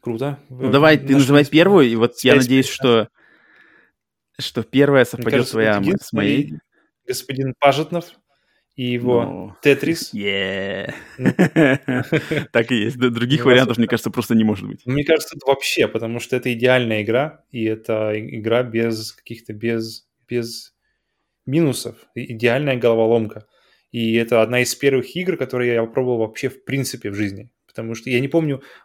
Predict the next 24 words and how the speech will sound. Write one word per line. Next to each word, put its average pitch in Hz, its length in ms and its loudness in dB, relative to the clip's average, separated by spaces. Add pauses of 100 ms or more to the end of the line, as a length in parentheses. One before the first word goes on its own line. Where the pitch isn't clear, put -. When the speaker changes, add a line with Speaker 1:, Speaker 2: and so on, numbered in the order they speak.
Speaker 1:
э, 117 240 0
«Ну, 143 160 -2
погоди», 135 380 0
вот 113 120 0
эти 110 100 -4
вот 107 140 -6
Вол-, 123 220 -2
«Волк 127 280 0
н-, 131 180 -4
ловит 120 320 -2
яйца», 131 420 -2
вот 117 160 -8
все - 220 -4
вот 120 100 -2
эти 131 180 -8
игры, 147 420 -4 (100)
э, 113 300 -6
были 135 260 -2
ли 131 120 2
они 123 220 0
раньше 147 340 0
или 123 100 -4
позже? 110 480 -2 (640)
М, 113 800 -8